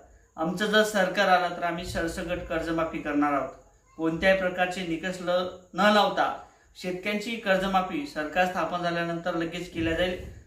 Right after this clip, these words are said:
अशा पद्धतीचं एक आश्वासन देण्यात आलं होतं. परंतु प्रत्येक जणाला उद्धव ठाकरे होता येत नाही. उद्धव ठाकरे ज्यावेळेस कर्जमाफीच्या संदर्भात एखादा निर्णय घेतात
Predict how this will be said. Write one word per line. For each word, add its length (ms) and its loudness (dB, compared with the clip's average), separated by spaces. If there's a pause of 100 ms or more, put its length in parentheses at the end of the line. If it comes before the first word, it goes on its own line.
अशा 200 2
पद्धतीचं 540 -2
एक 180 0
आश्वासन 460 2
देण्यात 280 -2
आलं 120 -4
होतं. 200 -12 (400)
परंतु 380 -2
प्रत्येक 340 2
जणाला 340 4
उद्धव 320 0
ठाकरे 260 -4
होता 220 -2
येत 180 -4
नाही. 160 -10 (460)
उद्धव 300 2
ठाकरे 600 -2 (160)
ज्यावेळेस 480 6
कर्जमाफीच्या 680 -2
संदर्भात 400 -4
एखादा 360 -4
निर्णय 320 -2
घेतात 360 -2